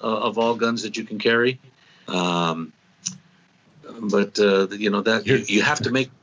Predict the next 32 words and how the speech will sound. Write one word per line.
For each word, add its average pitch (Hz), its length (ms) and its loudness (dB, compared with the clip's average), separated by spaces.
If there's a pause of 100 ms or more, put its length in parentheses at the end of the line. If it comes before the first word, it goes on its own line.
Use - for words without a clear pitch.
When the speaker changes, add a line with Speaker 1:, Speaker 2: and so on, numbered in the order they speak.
Speaker 1:
you 113 100 2
make 147 200 2
do 156 100 4
with 147 160 4
what 123 180 0
you, 113 180 -6
what 107 220 0
you, 107 60 -4
Speaker 2:
Yeah, 151 160 4
Speaker 1:
what 139 80 2
Speaker 2:
you're 135 120 4
Speaker 1:
you - 220 0
got, 160 220 0
Speaker 2:
stuck. - 100 -16 (120)
Speaker 1:
and 110 120 -2
Speaker 2:
You're - 80 2
Speaker 1:
you - 60 -2
Speaker 2:
stuck 139 180 0
in 139 60 4
Speaker 1:
train 127 140 4
Speaker 2:
the 123 80 4
Speaker 1:
with 117 80 -2
Speaker 2:
old 143 200 -2
Speaker 1:
it. - 20 -6 (120)
Speaker 2:
days. - 260 -8 (200)
<laughs> 220 200 -2
Speaker 1:
Yeah. 95 240 -10 (800)
So 143 220 0
that's 175 260 2
why 151 300 -2 (640)
the, 117 100 -16 (160)
the, 107 840 -4